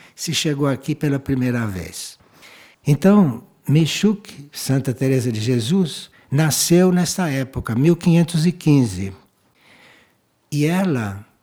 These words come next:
não tomou uma caravela para conhecer o mundo. Ela nos ensinou as grandes navegações internas, as grandes navegações espirituais.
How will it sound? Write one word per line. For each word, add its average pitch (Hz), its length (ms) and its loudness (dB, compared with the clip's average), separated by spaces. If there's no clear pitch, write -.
não 147 520 -2
tomou 151 400 2
uma 180 160 0
caravela 143 840 -2
para 120 440 -4
conhecer 139 520 -2
o 147 80 0
mundo. 117 640 -4
Ela 180 720 -2
nos 135 240 0
ensinou 175 840 0
as 131 220 -2
grandes 170 580 2
navegações 156 960 -2
internas, 135 1040 -2
as 123 200 -4
grandes 156 480 2
navegações 143 720 -2
espirituais. 120 1200 -4